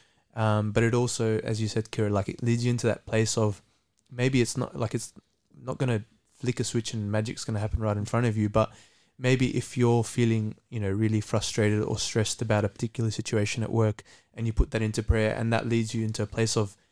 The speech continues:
peace or, you know, uh, calm about this particular situation in order to be able to address, you know, a boss or whatever in a, in a much calmer manner, and, and it re-, leads to a resolution, then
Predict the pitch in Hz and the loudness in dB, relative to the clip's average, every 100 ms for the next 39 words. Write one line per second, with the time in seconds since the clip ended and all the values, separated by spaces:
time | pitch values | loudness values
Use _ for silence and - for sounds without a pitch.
0 | _ _ _ 120 117 110 - 113 107 107 | _ _ _ 0 0 0 -2 2 4 4
1 | 104 107 - - 113 101 101 - _ - | 2 -4 -12 -6 -2 -2 -4 -8 _ -18
2 | - - - - _ _ - 123 117 113 | -16 -16 -18 -20 _ _ -6 0 0 2
3 | 117 110 120 107 - 113 113 110 - 113 | 2 0 0 -4 -4 -2 -2 -2 -2 -2
4 | 107 - 120 117 110 123 113 113 113 117 | -2 -4 -2 -2 -2 0 0 0 -2 0
5 | 110 - - 110 101 - - _ - 110 | 0 -2 -4 -2 -4 -6 -18 _ -14 -2
6 | 110 107 - - 117 107 110 113 110 123 | 0 2 -2 -2 0 2 2 2 2 0
7 | 113 107 - - 117 107 - - 117 113 | 0 0 -4 -4 -4 -4 -4 -2 0 2
8 | 110 110 117 113 107 - 117 - 120 - | 2 0 0 -2 -4 -2 -2 0 0 -2
9 | - - 117 127 127 - 113 107 107 107 | -10 -6 2 2 2 -4 0 2 2 2
10 | 110 120 - 107 107 | 2 2 0 -2 -2